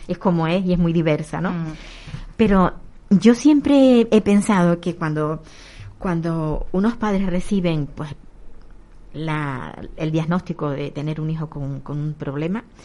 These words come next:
Speaker 1: se sienten muy solos, ¿no?
Speaker 2: Ujú.
Speaker 1: Pero esto, por ejemplo, también es algo que se podría añadir.
Speaker 2: Sí.
Speaker 1: El que, el no saber cómo voy a hacer para que mi
Speaker 2: Mm.
Speaker 1: hijo, eh, pues, saca todo, saque todo su potencial.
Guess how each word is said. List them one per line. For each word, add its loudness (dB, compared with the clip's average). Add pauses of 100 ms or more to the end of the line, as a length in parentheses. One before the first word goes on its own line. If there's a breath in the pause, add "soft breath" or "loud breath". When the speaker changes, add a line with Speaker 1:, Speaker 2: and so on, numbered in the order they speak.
(600 loud breath)
Speaker 1:
se -2
sienten 0
muy 4
solos, -4
¿no? 0 (420)
Speaker 2:
Ujú. -8 (500 loud breath)
Speaker 1:
Pero 2
esto, 2
por -2
ejemplo, 0
también 2
es -4
algo 0
que -4
se -2
podría 0
añadir. 0 (200)
Speaker 2:
Sí. -14 (480 loud breath)
Speaker 1:
El 0
que, 0
el 4
no 4
saber 2 (180)
cómo 0
voy 0
a 0
hacer -2 (260)
para -8
que -8
mi -4
Speaker 2:
Mm. -2
Speaker 1:
hijo, -6 (640 soft breath)
eh, -8
pues, -14
saca -8
todo, -6
saque -8
todo -6
su -8
potencial. -8